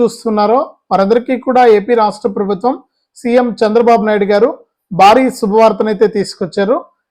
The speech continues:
ఈ నెల పంతొమ్మిదవ తారీఖు నుంచి కూడా కొత్త పింఛన్లకు ఆమోదం తెలుపుతున్నట్లు, ఇక ఈ నెల పంతొమ్మిది నుంచి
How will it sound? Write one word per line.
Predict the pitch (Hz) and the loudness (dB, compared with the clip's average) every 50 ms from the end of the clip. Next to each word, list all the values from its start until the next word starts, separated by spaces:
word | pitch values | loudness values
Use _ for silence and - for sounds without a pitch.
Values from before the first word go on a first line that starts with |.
| _ - | _ -6
ఈ | 220 214 214 | -2 0 2
నెల | 220 247 269 262 - 226 | 2 2 2 2 2 0
పంతొమ్మిదవ | 220 220 214 262 262 269 269 269 262 262 269 | 0 2 2 2 4 4 6 4 4 4 4
తారీఖు | 240 233 240 214 240 233 | 2 2 2 0 -2 -2
నుంచి | 233 202 202 226 214 - | -4 -2 -2 -4 -4 -2
కూడా | 233 226 233 226 233 - - | 0 2 2 0 0 -2 -8
కొత్త | 208 185 226 254 - | -6 -4 -4 -4 -4
పింఛన్లకు | 254 247 - - 247 233 247 226 - - 262 - - - 180 185 | -4 -6 -4 -4 -4 -2 -2 -4 -4 -4 -6 -6 -4 -4 -2 -2
ఆమోదం | 202 214 220 220 196 226 220 196 - | 0 0 0 -2 -2 -2 -4 -4 -8
తెలుపుతున్నట్లు, | 208 196 190 - 180 220 202 202 202 196 - 240 285 - - _ _ _ _ _ - | -8 -8 -8 -8 -6 -6 -4 -4 -4 -4 -2 0 -2 -2 -2 _ _ _ _ _ -4
ఇక | 254 233 - 233 214 190 175 165 - - 220 | -4 -2 0 2 0 0 0 -4 -6 -4 -2
ఈ | 214 220 | 0 0
నెల | 220 254 262 262 - | 2 0 0 0 -2
పంతొమ్మిది | 220 220 208 269 254 254 254 262 254 254 | -4 -4 -2 0 0 0 0 0 0 -2
నుంచి | 240 - 254 | -2 -4 -6